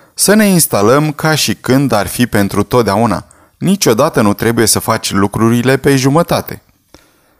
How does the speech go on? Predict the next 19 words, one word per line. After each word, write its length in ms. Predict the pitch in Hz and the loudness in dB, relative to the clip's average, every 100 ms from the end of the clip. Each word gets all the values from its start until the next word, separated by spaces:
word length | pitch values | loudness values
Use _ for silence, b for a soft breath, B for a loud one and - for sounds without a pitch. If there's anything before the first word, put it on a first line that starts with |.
| b b b b | b b b b
Așa 380 | - 131 - 233 | -4 0 2 4
luă 160 | 175 170 | 4 2
sfârșit 420 | - 127 - 143 | 2 0 0 -2
discuția. 720 | 120 - - - - - _ | -2 -4 -4 -6 -8 -12 _
Masa 360 | - 113 156 147 | -4 0 0 0
se 160 | 120 135 | 0 0
terminase. 680 | 123 107 101 85 78 - - b b b - | 0 0 0 -2 -4 -6 -10 b b b -6
Exploratorii 800 | 151 - - 117 90 - 156 | -4 -2 0 0 0 0 2
își 140 | 156 - | 2 0
continuară 580 | 123 107 101 110 131 98 | -2 -2 0 0 2 0
drumul 420 | 92 87 101 135 | -2 -2 0 0
și 280 | - 120 117 | 0 0 0
ajunseră 600 | 104 151 180 160 143 139 | 0 0 2 2 2 2
la 180 | 117 | 2
limita 460 | 98 104 143 135 131 | 0 0 0 0 0
unde 380 | 107 104 101 98 | 0 0 0 0
începea 560 | - 110 101 - 117 113 | -2 -2 -2 -2 -2 0
regiunea 520 | 101 76 95 107 107 | -2 -2 -2 0 0
mlăștinoasă. 800 | 104 104 - 92 87 80 - | 0 -2 -4 -6 -6 -4 -6